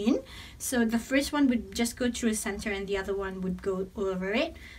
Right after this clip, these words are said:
So you'll have something that looks like that. And that's your first melon. So make four for each circles.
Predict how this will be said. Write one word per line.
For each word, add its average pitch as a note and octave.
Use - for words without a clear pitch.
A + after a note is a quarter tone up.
So -
you'll G#3+
have G#3+
something G#3
that F3+
looks -
like F3
that. -
And C4+
that's -
your F#4
first C4+
melon. D#4+
So C#4+
make C4
four B3+
for -
each B3
circles. B3+